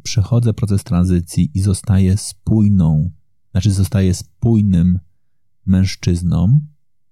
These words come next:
I to znaczy, że wcześniej miałem pewien przywilej, bo w tym opakowaniu, idąc w sporcie, mogłem rywalizować z kobietami, a teraz w tym, w tym wymiarze jestem mężczyzną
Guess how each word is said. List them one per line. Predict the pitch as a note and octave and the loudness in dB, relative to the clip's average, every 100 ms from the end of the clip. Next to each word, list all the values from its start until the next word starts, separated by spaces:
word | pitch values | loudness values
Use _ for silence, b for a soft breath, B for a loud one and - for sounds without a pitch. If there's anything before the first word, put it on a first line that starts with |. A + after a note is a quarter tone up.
| _ _ _ _ _ _ _ _ _ _ _ - | _ _ _ _ _ _ _ _ _ _ _ -12
I | - | -4
to | A2 | -2
znaczy, | G#2+ G#2+ - A2 | 0 0 0 -2
że | |
wcześniej | G2+ - - G2+ | -2 -2 0 2
miałem | F#2+ F#2 | 2 2
pewien | G2 G2 F#2+ - | 0 0 0 -2
przywilej, | - G#2 F#2 E2 B1+ E2+ C#3 B2+ | -4 -2 0 0 2 2 0 0
bo | F2+ | -4
w | |
tym | - G#2 | 0 0
opakowaniu, | F2+ G2 F#2 F#2 F#2 F#2 | 2 -2 -2 2 2 2
idąc | F#2+ F2 F#2+ | 2 0 -2
w | - | -8
sporcie, | - F2+ - - E2 F#2+ - | -4 -2 -2 -2 -2 -2 -4
mogłem | F2+ F2 E2+ | -2 0 2
rywalizować | E2+ F2+ E2 E2+ E2+ E2+ E2+ | 0 0 0 0 0 -2 -4
z | - | -6
kobietami, | E2 E2 D2 D#2 F#2+ B2+ | -4 -2 -2 0 0 0
a | |
teraz | - G#2+ A#2+ A#2 - _ _ _ _ _ _ _ _ _ _ _ _ _ _ _ _ _ _ _ _ _ _ _ - | 0 0 2 0 -6 _ _ _ _ _ _ _ _ _ _ _ _ _ _ _ _ _ _ _ _ _ _ _ -12
w | F#2 F#2 G2 G2 F#2+ F#2 _ - - - | -8 -2 0 2 0 -2 _ -20 -12 -8
tym, | - - | -2 -2
w | - | -2
tym | - G3 | 0 2
wymiarze | G2 F#2+ E2 E2 F2+ F#2+ C#3 D3 - _ _ _ - | 2 2 2 2 2 2 4 2 -2 _ _ _ -4
jestem | G#2 - G#2 | -4 0 2
mężczyzną | G2+ F#2+ - E2 E2+ E2+ C3 | 2 2 0 -2 0 2 2